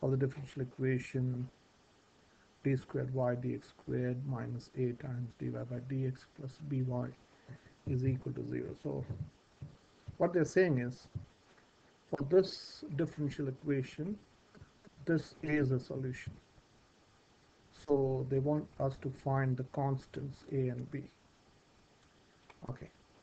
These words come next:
so we know this is the function. So we start, okay, so if this is the function y is equal to e to the power four x times two x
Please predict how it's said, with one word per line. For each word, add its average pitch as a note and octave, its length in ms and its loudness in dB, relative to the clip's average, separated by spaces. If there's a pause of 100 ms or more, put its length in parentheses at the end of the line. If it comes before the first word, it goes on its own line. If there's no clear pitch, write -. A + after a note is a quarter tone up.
(440)
so D3 520 -2
we C#3+ 160 6
know E3 160 4
this E3+ 220 2
is C#3+ 80 4
the C3 80 2
function. C3+ 580 -4 (280)
So - 180 -12
we C#3 100 -2
start, C3 380 -2
okay, C3 240 -4 (560)
so - 80 -6
if C3+ 160 0
this E3+ 180 4
is E3 100 0
the C#3 40 -2
function C#3+ 500 -2
y C3+ 200 6
is B2+ 180 2
equal B2+ 320 -2 (120)
to C3 140 -4 (280)
e C3+ 100 2
to B2+ 100 -2
the B2 100 -2
power A#2+ 260 -4 (160)
four C3+ 180 -2
x - 320 -10
times B2+ 520 -6 (560)
two C#3+ 120 2
x C3+ 140 0